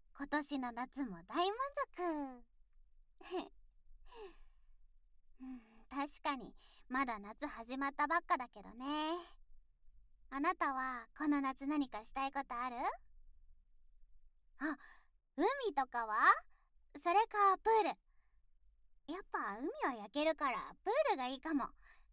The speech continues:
う？えー、やだ？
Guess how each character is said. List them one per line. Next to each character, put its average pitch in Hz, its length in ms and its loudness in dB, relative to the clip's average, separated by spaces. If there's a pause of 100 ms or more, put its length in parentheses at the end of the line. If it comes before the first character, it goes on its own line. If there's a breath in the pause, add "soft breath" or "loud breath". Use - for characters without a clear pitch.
う？ 320 60 2 (2500)
え 190 40 -20 (580)
ー、 - 20 0
や 262 100 -4 (320)
だ？ 247 680 4